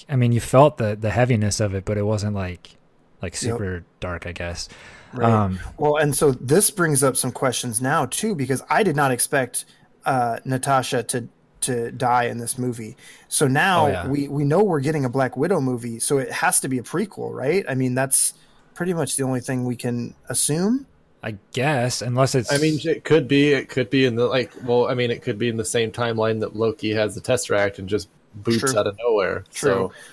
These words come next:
Speaker 2: Right. So, well, I mean, and they talked about, was it Budapest? Did they talk about? So maybe,
Speaker 1: Yeah.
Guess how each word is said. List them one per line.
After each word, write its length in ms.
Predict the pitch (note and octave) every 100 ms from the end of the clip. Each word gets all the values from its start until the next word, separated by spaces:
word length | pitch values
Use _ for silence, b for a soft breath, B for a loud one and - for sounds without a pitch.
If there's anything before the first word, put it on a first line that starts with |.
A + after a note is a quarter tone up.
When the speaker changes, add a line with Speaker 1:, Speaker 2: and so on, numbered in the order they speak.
| B
Speaker 2:
Right. 360 | D3 C#3 B2+ -
So, 220 | F#3 - B B -
well, 120 | F#3+
I 20 |
mean, 200 | F#3+ F#3
and 280 | F3 E3 D#3+
they 140 | D#3+ E3
talked 240 | G3 G3
about, 260 | D#3+ D3+ D3
was 160 | D#3
it 120 | D3 B2+
Budapest? 640 | D#3+ F3+ F#3+ G3+ - -
Did 100 | F#3+
they 100 | F3+
talk 220 | - F#3
about? 360 | G3 G3+ G#3 -
So 360 | - D#3+ D3+ C#3+
maybe, 240 | D3 D#3+
Speaker 1:
Yeah. 140 | A2